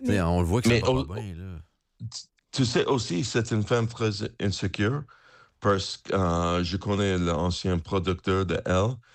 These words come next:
Speaker 3: Euh, dans le studio, s-, il m'a dit toutes ses lip sync <laughs> dans le studio, ou quand elle chante, il doit, euh, faire le pitch voice et tout ça parce qu'elle ne peut pas chanter.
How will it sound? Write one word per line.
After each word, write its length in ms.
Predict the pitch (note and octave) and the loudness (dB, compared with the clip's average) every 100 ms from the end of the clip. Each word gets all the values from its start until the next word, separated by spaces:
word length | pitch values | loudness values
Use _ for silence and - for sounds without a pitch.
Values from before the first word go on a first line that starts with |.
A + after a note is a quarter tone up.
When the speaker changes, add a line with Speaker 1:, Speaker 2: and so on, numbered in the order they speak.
| - - _ - | -20 -20 _ -2
Speaker 3:
Euh, 120 | F2+ | 0
dans 180 | F2+ G2+ | 2 2
le 80 | G2 | 2
studio, 600 | F#2 - A2+ G#2 G2+ A#2 | -4 -2 0 2 2 0
s-, 240 | A#2 - - | -2 -8 -8
il 120 | F#2 F2+ | -2 0
m'a 180 | F2+ | 2
dit 220 | F2 G2+ G2 | 0 -2 -2
toutes 240 | A#2+ A#2 | -4 -4
ses 180 | - F#2 | 0 0
lip 280 | F2+ G2+ - | 2 -2 -2
sync 300 | A2 A#2 A#2 | 0 0 0
<laughs> 120 | - | 0
dans 160 | - F#2 | -2 0
le 60 | |
studio, 760 | D#2+ - A2+ G#2 G2+ G2+ B2 B2+ - - - | -4 -2 -2 2 2 4 2 -2 -12 -20 -4
ou 140 | A#2 | -2
quand 300 | G#2+ G#2+ A#2 - | 0 0 0 2
elle 200 | G#2+ F#2 | 0 0
chante, 520 | - G#2+ A#2+ C#3 A#2 | -2 0 0 -2 -4
il 160 | G2 F2+ | -2 -2
doit, 460 | F#2+ G2+ G2 E2+ - _ _ - | 0 2 2 -2 -8 _ _ -10
euh, 560 | D#2 D#2 C2 A#1+ A#1 A1 - | -6 -4 -2 -2 -4 -4 -8
faire 320 | - G#2 F#2+ | -4 0 0
le 120 | F2+ | 0
pitch 360 | - A2+ A#2+ - | 0 0 0 0
voice 480 | F#2+ G2+ G#2 F#2 E2 | 2 2 2 -2 -4
et 140 | E2+ | -4
tout 220 | - G2+ | -2 -4
ça 300 | - G2+ G2+ G#2 | 0 0 0 0
parce 240 | F2 F2+ | -4 -6
qu'elle 160 | - F2 | -2 -2
ne 80 | E2+ | -2
peut 180 | - F#2+ | -2 -2
pas 180 | F2+ | 0
chanter. 640 | F2+ G2 F#2 E2+ F#2 G2+ | 0 0 0 0 0 0